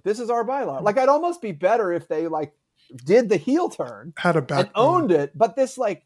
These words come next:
Speaker 1: chicken, they just disappeared. They haven't, nobody's answered anything. No one's taken accounting,
Speaker 2: It's
Speaker 1: account
Speaker 2: pathetic.
Speaker 1: for this.
Speaker 2: It's pathetic.
Speaker 1: It's really pathetic.
Speaker 2: Todd, you know what's
Speaker 1: And
Speaker 2: even worse? You
Speaker 1: Yeah.
Speaker 2: know, those, those C B S Sports games are coming. They're buying them with Flow Sports money,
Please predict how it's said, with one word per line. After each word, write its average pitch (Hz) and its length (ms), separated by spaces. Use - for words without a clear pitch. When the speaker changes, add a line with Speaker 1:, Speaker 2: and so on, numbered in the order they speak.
Speaker 1:
chicken, 320 500
they 208 140
just - 240
disappeared. 220 640
They 165 100
haven't, 226 260
nobody's 233 400
answered 156 320
anything. 127 460
No 165 180
one's 294 180
taken 165 260
accounting, 120 440
Speaker 2:
It's 185 120
Speaker 1:
account 135 160
Speaker 2:
pathetic. - 40
Speaker 1:
for 113 120
this. 143 200
Speaker 2:
It's 180 120
pathetic. - 300
Speaker 1:
It's - 100
really 330 400
pathetic. 277 540
Speaker 2:
Todd, 208 200
you 196 60
know 226 80
what's 226 140
Speaker 1:
And 226 80
Speaker 2:
even 151 80
worse? 190 500
You 180 120
Speaker 1:
Yeah. 233 80
Speaker 2:
know, 190 100
those, - 340
those 220 200
C 240 120
B 214 80
S 190 100
Sports - 300
games 151 480
are 165 140
coming. 175 340
They're 190 140
buying 165 580
them 143 300
with 151 140
Flow 165 220
Sports - 420
money, 139 320